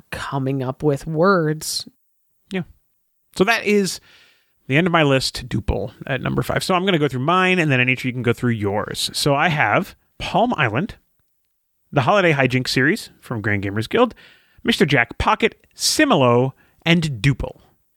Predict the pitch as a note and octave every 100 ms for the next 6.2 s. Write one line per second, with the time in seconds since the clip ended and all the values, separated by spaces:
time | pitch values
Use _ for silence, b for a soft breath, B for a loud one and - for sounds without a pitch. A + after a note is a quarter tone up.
0 | _ - F3+ D#3+ D3+ D3 D#3+ F#3+ F#3+ F3
1 | - D3 C#3 C3+ - C#3+ C#3 C#3+ - -
2 | - G#3+ G#3+ E3+ D3+ C#3 C#3 - - -
3 | - _ _ _ _ - F3 F#3 A#3 -
4 | A3 D3+ C3 B2 C#3 - _ _ _ _
5 | _ _ A3 B3 - A3+ G#3+ D3+ C3+ -
6 | C3+